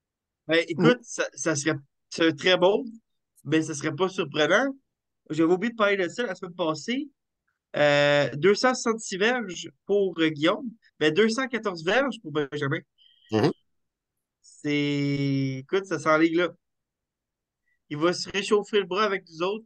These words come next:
Speaker 1: puis il va être en forme pour, euh,
Speaker 2: Moi, j-, moi, je vais y aller avec la première demi. Les Boucaniers vont la gagner. La première demi va avoir plus de points que Red Nutkins. Ouais.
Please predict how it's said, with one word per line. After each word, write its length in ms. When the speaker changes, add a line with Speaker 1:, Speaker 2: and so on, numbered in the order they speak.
Speaker 1:
puis 240
il 60
va 120
être 80
en 140
forme 280
pour, 200
euh, 220
Speaker 2:
Moi, 200
j-, 120
moi, 180
je 120
vais 120
y 40
aller 140
avec 260
la 100
première 360
demi. 300
Les 80
Boucaniers 440
vont 140
la 140
gagner. 600
La 140
première 340
demi 260
va 80
avoir 200
plus 300
de 120
points 400
que 80
Red 200
Nutkins. 520
Ouais. 240